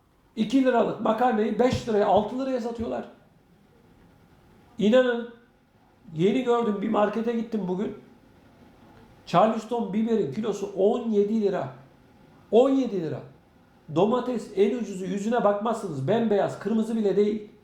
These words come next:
Sekiz buçuk lira. E şimdi emekli nasıl alacak?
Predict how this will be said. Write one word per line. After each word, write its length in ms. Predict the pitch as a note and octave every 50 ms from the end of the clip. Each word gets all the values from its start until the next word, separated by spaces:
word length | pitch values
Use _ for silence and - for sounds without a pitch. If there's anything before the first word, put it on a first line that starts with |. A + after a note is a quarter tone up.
| _ _ _ _ _ _ _
Sekiz 460 | - - F3+ E3+ - C4+ C4+ B3+ B3+
buçuk 300 | A3+ - A3+ A3+ - -
lira. 180 | - - - - - - - _ _ _ _ - - _ _ _ _ - - _ - - - _ _ _ _ _ _ - _ - - -
E 80 | -
şimdi 260 | D#3 - A#3+ B3+ C4+ B3
emekli 460 | - F#3 G3+ A#3+ C4 - - C4 A3+
nasıl 240 | B3+ C#4 C4+ C#4 C4+
alacak? 460 | B3 A3 F#3+ D#3+ - - - -